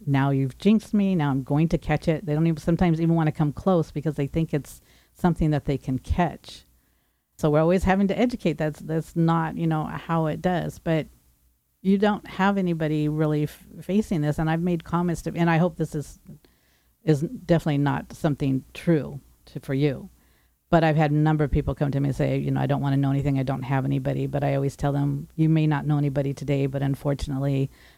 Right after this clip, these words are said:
the way the statistics are rising, you will know somebody in your life, lifetime that will have it." But you are, I think, are taking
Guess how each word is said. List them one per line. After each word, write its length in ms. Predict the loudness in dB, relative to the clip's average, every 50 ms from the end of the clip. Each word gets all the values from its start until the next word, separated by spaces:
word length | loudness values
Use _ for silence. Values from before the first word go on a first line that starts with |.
| _ _
the 80 | 0 2
way 120 | 2 2 0
the 100 | -2 -6
statistics 600 | -4 -6 -6 -2 0 -2 -2 -2 -4 -6 -4 -2
are 100 | 0 2
rising, 580 | 2 2 2 0 -2 -2 -2 0 0 0 -2 0
you 200 | 2 2 2 2
will 220 | 2 0 0 0
know 160 | -2 -4 -6 -6
somebody 360 | -6 -6 -6 -4 -6 -6 -6
in 100 | -8 -8
your 100 | -8 -8
life, 180 | -8 -10 -10 -12 -14 -18 -20 -12 -6
lifetime 560 | -4 -2 0 -2 -2 -4 -4 -4 -4 -2 -4
that 100 | -4 -6
will 80 | -8 -8
have 240 | -8 -8 -8 -8 -10
it." 140 | -10 -12 -14 -20 _ _ _ _ _ _ _ _ _ _ _ _ _ _ 0
But 280 | 2 2 2 2 2
you 200 | 2 4 4 4
are, 60 | 4 4
I 120 | 2 2
think, 180 | 2 2 2 2
are 80 | 2
taking 840 | 2 2 0 0 2 2 0 2 2 2 0 0 0 -2 -2 -4